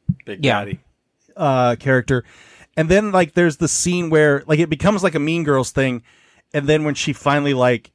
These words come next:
Speaker 3: like, discovers, like, she likes boys or whatever, like, she, like, puberty hits or whatever.
Speaker 2: Yeah.
Speaker 3: Like, that's a great scene. Like, it's
Speaker 2: Yeah.
Speaker 3: a, it's actually has some personality, but,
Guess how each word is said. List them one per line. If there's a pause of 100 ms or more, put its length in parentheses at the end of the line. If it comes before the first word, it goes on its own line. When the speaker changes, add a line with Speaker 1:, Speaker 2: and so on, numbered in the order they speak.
(560)
Speaker 3:
like, (160)
discovers,
like,
she
likes
boys (760)
or
whatever,
like,
she,
like,
puberty
hits
or
whatever.
Speaker 2:
Yeah. (160)
Speaker 3:
Like,
that's
a
great
scene.
Like,
it's
Speaker 2:
Yeah.
Speaker 3:
a, (460)
it's
actually
has
some
personality,
but,